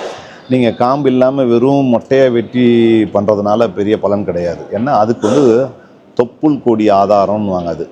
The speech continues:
எப்படி, ஒரு குழந்தை பிறந்தா நமக்கு அந்த குழந்தைக்கு ஒரு தொப்புள் கொடி இருக்கும், அந்த மாதிரி அந்த தேங்காய்க்கு அது தொப்புள் கொடி. இல்ல, ஒரு மாங்காய் காய்க்குதுன்னா, அதுல ஒரு காம்பு இருக்கும் பாருங்க, அது தொப்புள் கொடி. இப்படி வந்து உன்னோட, அதாவது தொடர்புடையதா இருக்கும். தாய்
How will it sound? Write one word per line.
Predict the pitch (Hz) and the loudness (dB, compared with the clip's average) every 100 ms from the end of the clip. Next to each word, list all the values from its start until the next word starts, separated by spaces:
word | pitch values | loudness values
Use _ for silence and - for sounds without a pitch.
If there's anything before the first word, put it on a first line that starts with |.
| - | -4
எப்படி, | 110 123 | -2 2
ஒரு | 120 110 | 2 2
குழந்தை | 104 120 123 104 | 0 0 0 0
பிறந்தா | 110 110 131 | -2 0 0
நமக்கு | 127 113 107 | 0 0 0
அந்த | 104 | 0
குழந்தைக்கு | 95 107 117 113 | 0 0 0 0
ஒரு | 101 85 | 0 0
தொப்புள் | 107 120 | -2 -2
கொடி | 95 85 | -2 -4
இருக்கும், | 82 76 78 - - - - | -6 -10 -16 -18 -20 -20 -10
அந்த | - 117 117 | -4 -2 0
மாதிரி | 120 147 120 | 0 0 0
அந்த | 90 123 | -2 0
தேங்காய்க்கு | 127 110 98 | 0 0 0
அது | 131 | -2
தொப்புள் | 95 98 87 98 | 0 -2 -2 -4
கொடி. | 85 85 82 - - - | -2 -6 -8 -14 -20 -6
இல்ல, | 123 127 | 0 2
ஒரு | 131 113 | 2 0
மாங்காய் | 110 117 131 120 | 0 0 0 0
காய்க்குதுன்னா, | 113 107 104 135 143 | 0 0 0 0 0
அதுல | 113 123 | 0 2
ஒரு | 113 98 | 0 0
காம்பு | 120 131 117 | -2 0 0
இருக்கும் | 107 90 | -2 -4
பாருங்க, | 87 85 85 - | -6 -6 -10 -12
அது | 98 110 139 127 | -4 0 2 0
தொப்புள் | 110 95 107 | -2 -2 -2
கொடி. | 90 85 85 - | -2 -6 -8 -8
இப்படி | 113 113 127 | -8 -2 0
வந்து | 120 139 147 110 | 2 2 2 2
உன்னோட, | 127 143 139 139 165 110 | 0 0 0 2 0 -4
அதாவது | 117 139 175 170 - | -4 0 0 0 -2
தொடர்புடையதா | 135 139 175 135 117 110 107 | -2 0 0 0 0 2 2
இருக்கும். | 98 82 87 - | 0 -2 -10 -6
தாய் | - 107 139 | -2 0 0